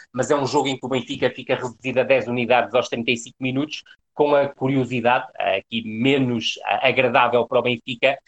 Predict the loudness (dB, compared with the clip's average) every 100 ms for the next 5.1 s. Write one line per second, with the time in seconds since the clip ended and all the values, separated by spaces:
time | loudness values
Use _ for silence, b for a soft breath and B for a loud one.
0 | _ 0 0 2 -2 0 0 -2 -6 -8
1 | -4 -2 -2 -4 -2 -2 -2 0 0 0
2 | 0 0 -2 -4 -4 0 0 0 -2 -10
3 | -6 -4 -2 0 0 0 -2 -2 -8 -4
4 | -2 0 -2 -6 _ _ -2 2 2 2